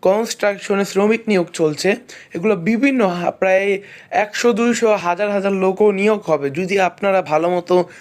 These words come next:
যোগাযোগ করতে পারেন এবং ডিমান্ড ভালো মতো নিতে পারি আমরা, তাহলেই অনেক লোক নিয়োগ হবে। এই যে দুটি নাম্বার দেখতে পাচ্ছেন, এদিকে একটি হলো উজবেকিস্তানের নাম্বার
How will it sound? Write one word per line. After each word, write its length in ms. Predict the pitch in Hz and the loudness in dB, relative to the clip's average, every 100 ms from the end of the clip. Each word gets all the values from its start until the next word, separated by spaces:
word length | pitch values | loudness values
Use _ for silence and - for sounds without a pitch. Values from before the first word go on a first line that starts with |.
| - _ | -20 _
যোগাযোগ 380 | 160 185 196 208 | 0 2 2 -2
করতে 340 | 214 226 233 220 | 0 0 2 0
পারেন 380 | 190 185 214 233 - - | 0 0 -4 -6 -18 -6
এবং 440 | 165 175 175 180 - | -2 0 0 -2 -6
ডিমান্ড 480 | 156 139 190 202 196 | -6 -2 0 0 -2
ভালো 200 | 160 160 | -2 0
মতো 240 | 180 180 185 | 0 0 0
নিতে 260 | 180 190 | 2 0
পারি 240 | 175 147 135 | 0 -2 -2
আমরা, 240 | 131 135 | -6 -6
তাহলেই 480 | 139 165 180 185 185 - - | -4 -2 0 -2 -4 -8 -4
অনেক 300 | 170 208 208 | -2 -2 0
লোক 200 | 180 175 | -2 -2
নিয়োগ 300 | 175 208 208 | 0 2 2
হবে। 280 | 160 135 131 _ - - - - - | 0 -4 -8 _ -20 -20 -20 -14 -2
এই 180 | 190 | -2
যে 140 | 202 233 | 0 -2
দুটি 280 | 208 208 220 | -2 -2 0
নাম্বার 340 | 196 196 220 | 0 -2 -2
দেখতে 260 | 226 233 208 | -2 -2 0
পাচ্ছেন, 360 | 175 - 170 | 0 0 -2
এদিকে 380 | 165 165 170 165 | -2 -2 0 0
একটি 360 | 160 - 208 202 | -2 0 2 4
হলো 160 | 196 | 4
উজবেকিস্তানের 760 | 185 185 190 202 208 214 208 208 | 2 0 -2 -2 -2 -2 0 0
নাম্বার 360 | 190 196 196 | 0 0 0